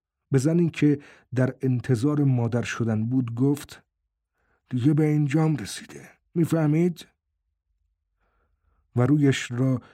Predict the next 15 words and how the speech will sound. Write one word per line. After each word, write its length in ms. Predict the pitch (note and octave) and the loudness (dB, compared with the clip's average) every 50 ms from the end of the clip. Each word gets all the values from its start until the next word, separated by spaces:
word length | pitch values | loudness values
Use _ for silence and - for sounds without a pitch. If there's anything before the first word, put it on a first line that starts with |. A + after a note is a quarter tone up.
| _ _ - | _ _ -4
بلافاصله 720 | A#2+ C3+ C#3+ D3 C3+ B2 - - A#2 G#2 - B2+ A#2 A#2 A#2 | 0 2 2 2 2 0 -2 -4 -6 -4 -2 0 0 0 0
برگرداند. 840 | G#2 A#2+ G2+ F2+ - - - - - - - - - - - - - _ _ _ _ _ _ _ _ _ _ _ _ _ _ _ | 0 -2 -2 -4 -6 -12 -18 -20 -18 -20 -20 -20 -20 -20 -20 -20 -20 _ _ _ _ _ _ _ _ _ _ _ _ _ _ _
زن 300 | - A#2+ A#2+ E3+ F3+ F3+ | -6 -2 0 2 2 2
به 80 | D#3+ D3 | 2 0
طرز 400 | - - - D#3 C#3 B2 A2+ C#3+ E3 C#3+ - - _ _ - A#2 A2 A2 | -2 -2 -4 -4 -2 0 2 2 2 0 -2 -12 _ _ -10 -6 -2 0
وصف 380 | B2+ A#2+ A#2+ A#2+ - - - | 0 0 0 -2 -6 -6 -4
ناپذیری 760 | B2+ B2+ B2 B2 A#2+ A#2 - - B2+ A2+ A2 D3 D#3+ D3+ C#3 | -2 0 0 0 -2 -2 -4 -4 -4 -2 -2 -2 0 0 -2
زشت 500 | B2 G#2+ G2+ G#2 B2 B2 A2 - - - | -2 -2 0 0 0 0 0 -2 -8 -12
بود. 400 | - - A#1+ - - - - _ _ _ _ _ _ _ _ _ _ _ _ _ _ _ _ _ _ _ _ - | -18 -18 -18 -18 -18 -20 -20 _ _ _ _ _ _ _ _ _ _ _ _ _ _ _ _ _ _ _ _ -4
اتوبوس 420 | A#2 - B2 A#2+ B2 B2 A2 - | -2 0 0 2 2 0 -2 -2
توقف 560 | - - G2+ F#2 F2+ - - G2 - - - | -4 -4 -4 -4 -4 -6 -8 -10 -10 -10 -14
کرد. 380 | - - - - - - - _ _ _ _ _ _ _ _ _ _ _ _ _ _ - | -16 -16 -16 -16 -18 -20 -20 _ _ _ _ _ _ _ _ _ _ _ _ _ _ -2
لوادسکی 640 | A#2 A#2+ G#2+ A#2 A2 A#2+ A2 - - - - B2+ B2 | -2 0 0 0 0 0 -2 -4 -4 -6 -2 -2 -2
پیاده 440 | A2+ - - A2+ A2 G2+ F2+ G#2 G2 | -2 -2 -2 0 0 0 0 -4 -6
شد، 360 | - - - - - - | -8 -8 -14 -16 -18 -20